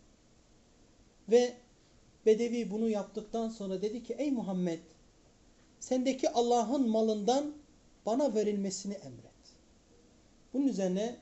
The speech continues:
Allah Resulü aleyhisselam dönüp bedeviye baktı. Sadece tebessüm etti, güldü ve sonra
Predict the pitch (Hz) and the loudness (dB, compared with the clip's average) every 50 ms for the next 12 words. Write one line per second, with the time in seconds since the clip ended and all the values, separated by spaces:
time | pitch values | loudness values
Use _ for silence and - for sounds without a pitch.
0 | - - - - _ _ - - - 226 233 240 220 208 202 - - 196 185 185 | -20 -20 -20 -20 _ _ -8 -4 -2 0 0 0 -2 -2 -6 -6 -6 -6 -6 -6
1 | - 190 185 185 185 185 170 160 185 185 180 180 - - 180 165 165 165 160 160 | -6 -6 -6 -6 -6 -6 -4 -4 -4 -4 -4 -8 -8 -10 -8 -6 -4 -6 -4 -4
2 | 160 156 147 165 185 185 - - - - 220 233 240 - - - - - - - | -6 -6 -4 -4 -6 -6 -6 -12 -8 -4 -4 -4 -4 -8 -16 -20 -20 -20 -20 -20
3 | _ - _ _ _ _ _ _ _ - - - 240 247 208 180 175 160 165 156 | _ -20 _ _ _ _ _ _ _ -16 -8 -4 -4 -2 -2 -4 -4 -6 -6 -8
4 | - - 170 151 165 160 160 - - 208 185 160 - - - 147 139 147 170 196 | -8 -10 -10 -8 -8 -8 -10 -10 -10 -8 -8 -8 -8 -10 -16 -18 -12 -8 -6 -6
5 | 196 185 170 220 240 262 262 262 - - - - _ - - 165 165 - - 208 | -6 -6 -6 -6 -6 -6 -6 -12 -16 -20 -20 -20 _ -10 -10 -8 -8 -6 -6 -6
6 | 190 165 170 180 185 | -4 -4 -4 -6 -6